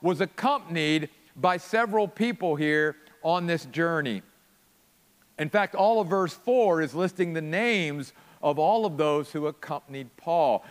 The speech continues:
And so not only does God want us to have a spirit-like ministry, but the next sort of, if we're alliterating, the next S word would be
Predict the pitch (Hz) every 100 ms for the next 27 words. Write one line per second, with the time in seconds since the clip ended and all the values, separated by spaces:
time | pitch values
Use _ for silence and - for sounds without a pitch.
0 | 165 143 165 196 190 202 277 269 247 240
1 | 220 202 180 156 139 196 214 208 190 196
2 | 185 175 175 175 175 - - 220 202 -
3 | 175 202 196 151 147 139 - 147 147 139
4 | - - - 160 165 170 202 - - 180
5 | 160 135 - - 135 151 151 139 147 190
6 | 175 143 139 139 139 131 139 151 - -
7 | 160 165 - 127 127 117 120 107 135 131